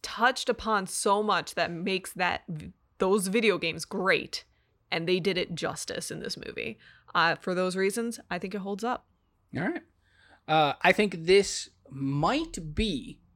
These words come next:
Speaker 2: until we got Sonic, the Sonic movie, this might have been the best movie ever made based on a video game. And that's including Super Mario Brothers, that's including Lara Croft, that's including Hitman,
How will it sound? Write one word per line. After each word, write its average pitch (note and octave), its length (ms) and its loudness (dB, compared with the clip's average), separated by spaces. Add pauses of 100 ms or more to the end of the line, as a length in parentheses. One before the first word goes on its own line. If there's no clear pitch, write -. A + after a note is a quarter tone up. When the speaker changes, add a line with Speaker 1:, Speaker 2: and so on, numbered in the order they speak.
(460)
Speaker 2:
until E3 540 2
we C4 140 -2
got G3 320 2
Sonic, - 540 -2
the D3+ 80 -6
Sonic C3+ 420 0
movie, - 360 -12 (340)
this F3 260 4
might E3 240 4
have F3+ 140 0
been F3+ 180 -4
the E3 80 4
best C3+ 400 -4
movie C3 340 -2
ever C#3+ 280 2
made A#2+ 380 -2 (220)
based C3+ 320 0
on A2+ 120 -2
a A2 40 -10
video F#2+ 240 -14
game. F#2 240 -16 (180)
And D3 140 0
that's A3+ 200 4
including F#3+ 420 0
Super B2 200 -4
Mario D#3+ 360 4
Brothers, C3+ 320 2
that's C3+ 160 -2
including C3 340 -2
Lara A2 280 -4
Croft, E3+ 440 2
that's A#2+ 160 -4
including A2+ 360 -10
Hitman, C#3 680 -4